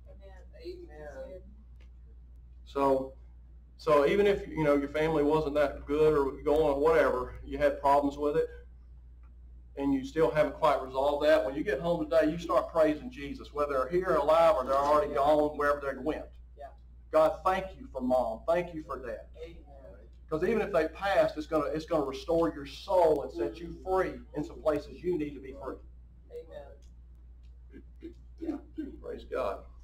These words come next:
Speaker 1: Amen.
Speaker 2: So, thank God for the clay that we are.
Speaker 1: That's right.
Speaker 2: Uh, amen.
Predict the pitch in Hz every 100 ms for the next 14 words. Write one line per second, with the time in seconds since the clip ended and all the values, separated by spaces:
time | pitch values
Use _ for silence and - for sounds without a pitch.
0 | - - - - - - - - - 117
1 | 107 - - - - - - - - 147
2 | 160 208 139 139 151 156 - 160 156 -
3 | 156 147 147 135 143 120 - - - -
4 | - - - 190 - - - - - 185
5 | 180 - - - - - - - - -
6 | - 143 131 - - - 123 123 123 104